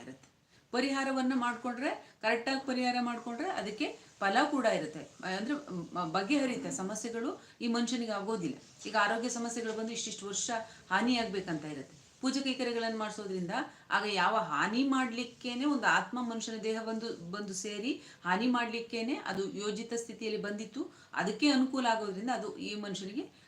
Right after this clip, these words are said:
ಆರೋಗ್ಯವನ್ನ ಹಾಳು ಮಾಡ್ಲಿಕ್ಕೆ ಬರೋದಿಲ್ಲ. ಅದ್ರ ಕಾರ್ಯವನ್ನು ಮಾಡ್ಕೊಂಡು ಅದು ಮುಂದಿನ ಗತಿಯನ್ನ ಪಡ್ಕೊತಾ ಹೋಗುತ್ತೆ, ಆಗ ಈ ಮನುಷ್ಯನಿಗೆ ಅನಾರೋಗ್ಯ ಬರೋದಿಲ್ಲ. ಈ ರೀತಿಯಾಗಿ ಗ್ರಹಗತಿಗಳ ಕಾರಣದಿಂದ ತಾಂತ್ರಿಕ ಕ್ರಿಯೆ ಆದ್ರೆ ಒಂದೆರಡು ಅವಕಾಶ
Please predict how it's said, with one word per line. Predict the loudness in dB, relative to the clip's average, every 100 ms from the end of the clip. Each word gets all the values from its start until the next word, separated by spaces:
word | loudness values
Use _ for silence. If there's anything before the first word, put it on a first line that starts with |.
| 2
ಆರೋಗ್ಯವನ್ನ | 4 4 2 -2 -2 -2
ಹಾಳು | -2 -2
ಮಾಡ್ಲಿಕ್ಕೆ | -2 -4 -4
ಬರೋದಿಲ್ಲ. | 0 2 2 -2 -6 -14 -4
ಅದ್ರ | -2 0
ಕಾರ್ಯವನ್ನು | 0 0 0 -4
ಮಾಡ್ಕೊಂಡು | -4 -4 -6 -6
ಅದು | -4 -4
ಮುಂದಿನ | -4 -4 -4
ಗತಿಯನ್ನ | -4 -4 -4 -2 -2 -6 -16 -10
ಪಡ್ಕೊತಾ | -6 -4 -2
ಹೋಗುತ್ತೆ, | -2 -2 -2 -4
ಆಗ | -4
ಈ | -4 -4
ಮನುಷ್ಯನಿಗೆ | -4 -4 -4 -4 -6 -10 -4
ಅನಾರೋಗ್ಯ | 0 2 0 -2 0
ಬರೋದಿಲ್ಲ. | 0 0 -4
ಈ | -4 -2
ರೀತಿಯಾಗಿ | -2 -4 -6 -4 -4 -6 -14 -10
ಗ್ರಹಗತಿಗಳ | -2 0 0 0 2 2 2 0 2 2 2
ಕಾರಣದಿಂದ | 0 2 4 4 0 -2 -4 0 2 2 0 -10 -20 -6
ತಾಂತ್ರಿಕ | 4 4 4 0 -2 0
ಕ್ರಿಯೆ | -2 0 0 0 -2
ಆದ್ರೆ | -8 -6 -2 -2 -4 -10 -6
ಒಂದೆರಡು | 0 4 6 4 2
ಅವಕಾಶ | 0 -2 -4 -2